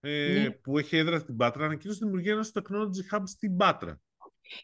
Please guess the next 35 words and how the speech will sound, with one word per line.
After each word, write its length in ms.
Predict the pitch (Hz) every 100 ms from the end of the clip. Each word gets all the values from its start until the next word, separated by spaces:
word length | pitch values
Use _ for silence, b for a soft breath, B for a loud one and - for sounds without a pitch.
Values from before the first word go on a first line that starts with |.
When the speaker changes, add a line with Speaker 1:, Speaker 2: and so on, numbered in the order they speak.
| _
Speaker 2:
Ρε 120 | 277
εσύ, 200 | 320 330
Δημήτρη, 320 | 285 269 254
χαμός 360 | 226 214 254 339
γίνεται 280 | 330 330 262
με 100 | 180
τα 160 | 165
hub. 420 | 151 143 139 - - _ _ _
Μπράβο 500 | 180 226 262 170 156
η 220 | 151 156
Unisystem 400 | 151 - - 143
που 80 | -
κάνει 220 | - 147
και 100 | 147
στην 160 | 147 -
Πάτρα. 440 | 143 135 147 127 _ _ _ _
Speaker 1:
Ναι, 360 | 170 202 180 135 139
στην 220 | - 175
Πάτρα 280 | 190 233 240
έχει 200 | 240 233
πολύ, 600 | - 233 240 226 202 -
αρκετά 480 | - 170 185 190 240
κιόλας, 340 | - 143 113 104
θα 80 |
έλεγα. 200 | 120 117
Δεν 100 | 139
είναι 100 | 175
μόνο 220 | 151 127 113
η 140 | 104
Unisystems, 480 | 107 - 156 165 -
έχουν 120 | 180
πάει 160 | 170 175
Speaker 2:
Μμ. 40 |
Speaker 1:
κι 100 | 156
άλλοι. 460 | 165 113 95 90